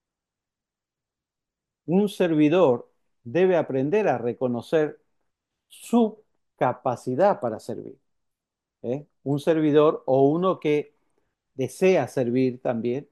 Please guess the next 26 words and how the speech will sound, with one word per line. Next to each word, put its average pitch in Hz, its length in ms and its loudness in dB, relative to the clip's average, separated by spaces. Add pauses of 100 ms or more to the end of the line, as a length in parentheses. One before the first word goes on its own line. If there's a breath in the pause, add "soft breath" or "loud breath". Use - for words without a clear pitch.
(380)
debe 208 240 4
aprender 147 380 0
a 196 40 0
reconocer 147 680 -2
su, 135 560 -4
su - 220 -12
propia 165 420 -2
capacidad 120 600 -4
para 110 180 -8
servir. 107 360 -12 (1300)
El 143 120 -2
apóstol 180 420 0
Pablo 139 320 2
dijo, 120 380 -6 (320)
"Estoy 214 320 0
seguro 139 680 0 (480)
que 175 160 4
ustedes 208 680 2
mismos, 147 640 -4 (720)
estoy 143 400 0
seguro 135 580 0 (160)
que 135 160 2
ustedes 208 560 0
mismos 139 460 -4 (340)
rebosan 147 720 2
de, 123 340 -2